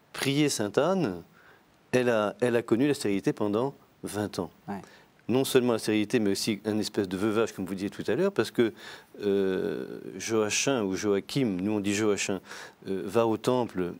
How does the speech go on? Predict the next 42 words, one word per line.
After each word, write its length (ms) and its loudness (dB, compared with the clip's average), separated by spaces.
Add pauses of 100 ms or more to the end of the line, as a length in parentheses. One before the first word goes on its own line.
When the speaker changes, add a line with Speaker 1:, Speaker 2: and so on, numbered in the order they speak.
(120)
Speaker 1:
et, 280 0
et 20 0
c'est 140 -2
le 100 0
prêtre 420 0
Ruben, 720 2
on 120 -4
a 60 -4
quand 160 0
même 100 2
le 80 2
nom 220 2
du 100 -4
prêtre, 300 0
c'est, 140 -8
c'est 180 -6
quand 100 -10
même 160 -6
des, 220 -8
des 160 -8
témoignages, 580 2
on 140 2
a 80 2
des 100 0
traces. 400 0 (140)
Speaker 2:
Mhm. 80 -6 (320)
Speaker 1:
Ruben 480 2
lui 160 0
dit, 280 -2
euh, « 260 -2
Tu 100 -4
n'as 100 0
pas 140 0
le 40 0
droit 200 2
d'apporter 400 -2
ta, 320 -2
ta, 420 -6 (200)
ton 180 -2
offrande 380 -2
le 100 0
premier, 520 0